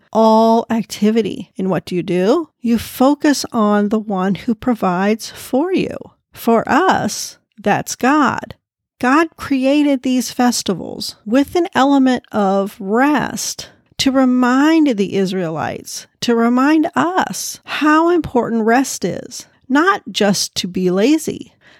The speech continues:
but to refocus our eyes, our heart, our soul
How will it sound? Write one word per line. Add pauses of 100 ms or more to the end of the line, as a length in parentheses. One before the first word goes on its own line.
(200)
but
to
refocus
our
eyes, (240)
our
heart, (300)
our
soul